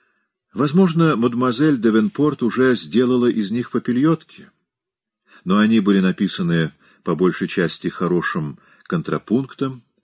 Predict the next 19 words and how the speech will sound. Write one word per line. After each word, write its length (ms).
и 100
право 420
стоило 640
их 180
сохранить. 680
После 320
одного 380
из 120
этих 320
маленьких 480
путешествий, 960
во 160
время 260
которого 640
я 300
имел 220
удовольствие 640
видеть 380
Терезу 600